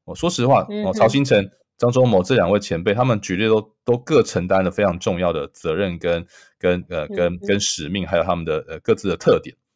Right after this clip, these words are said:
Speaker 1: 哦，那也形成一个良性竞争，在一开始台积电跟联电这样的一个双，双雄情况下，它造成一个，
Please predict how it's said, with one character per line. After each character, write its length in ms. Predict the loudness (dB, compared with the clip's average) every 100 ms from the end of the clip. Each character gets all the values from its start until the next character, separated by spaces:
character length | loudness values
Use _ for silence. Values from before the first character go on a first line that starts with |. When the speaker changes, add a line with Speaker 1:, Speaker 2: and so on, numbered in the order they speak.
| _
Speaker 1:
哦， 160 | -6 -6 _ -20 _
那 160 | 0 0
也 100 | 0
形 160 | -4
成 100 | -4
一 40 | -2
个 80 | 0
良 160 | -2
性 160 | -2 -4
竞 160 | -4
争， 120 | -6 -2
在 140 | -2
一 60 | 0
开 180 | -2
始 180 | -2 -6
台 160 | -8 -8
积 120 | -6
电 100 | -6
跟 100 | -4
联 140 | -6
电 140 | -8 -6
这 100 | -6
样 80 | -6
的 80 |
一 20 | -8
个 80 |
双， 200 | -10 -10
双 180 | -2 -2
雄 180 | -2 -8
情 160 | -8 -6
况 160 | -6
下， 140 | -4 -4
它 100 | -2
造 140 | -2
成 160 | -2 -2
一 60 |
个， 160 | -2